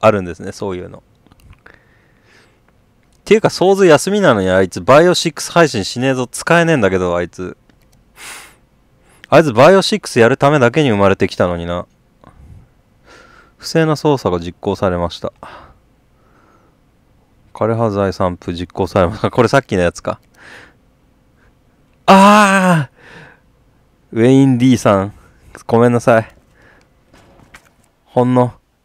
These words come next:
ほんのいたずら、出来心だったんです、じゃ。バイオログ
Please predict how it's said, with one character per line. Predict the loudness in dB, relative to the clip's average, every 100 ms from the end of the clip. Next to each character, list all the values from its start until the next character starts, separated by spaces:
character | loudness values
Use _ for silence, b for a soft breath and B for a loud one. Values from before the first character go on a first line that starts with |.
| _ _
ほ | -6 -4
ん | 0
の |
い | 0
た | 0 0
ず | 2
ら、 | 0 -2 -12 _ _
出 | -2 0
来 | 2
心 | 2 2 2
だ | 2
っ | -2
た | -4
ん | -4
で | -4
す、 | -6
じ | -8
ゃ。 | -8 _ _ _ b b b b b b b b -20 _ _ _ _ -20 _ b b b b 0
バ | 4 6
イ |
オ | 6
ロ | 4
グ | 2 -2